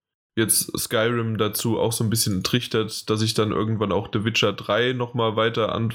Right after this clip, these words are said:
weitermache, weil das war ja auch sowas, ähm, das hat, das hat irgendwie Witcher drei, obwohl das mit Cutscene, Cutscenes wunderbar funktioniert hat, hat mich nicht von Anfang an so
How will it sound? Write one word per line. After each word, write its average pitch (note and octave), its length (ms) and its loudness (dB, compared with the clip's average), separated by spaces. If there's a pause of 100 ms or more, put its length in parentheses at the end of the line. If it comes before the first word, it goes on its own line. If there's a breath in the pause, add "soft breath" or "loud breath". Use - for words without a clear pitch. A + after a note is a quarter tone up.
(140)
weitermache, G#2+ 1040 0
weil G2+ 220 0
das G#2 220 -4
war A2+ 100 2
ja G#2 120 4
auch G#2 140 2
sowas, G#2+ 360 0 (920 loud breath)
ähm, G#2 500 0 (560)
das C3+ 160 2
hat, D#3 160 0 (280)
das D#3+ 140 2
hat - 140 0
irgendwie F#3 360 2
Witcher F#3 240 2
drei, C#3+ 360 0
obwohl D3+ 240 2
das D3+ 200 0
mit C3+ 160 0
Cutscene, F3 540 2 (360)
Cutscenes D#3+ 540 0
wunderbar D3+ 340 2
funktioniert C3+ 580 0
hat, D#3+ 200 0 (480 loud breath)
hat - 200 -2
mich D3+ 220 0
nicht C#3 720 -2 (120)
von - 200 -2
Anfang E3 360 0
an D#3 200 2
so D3+ 560 0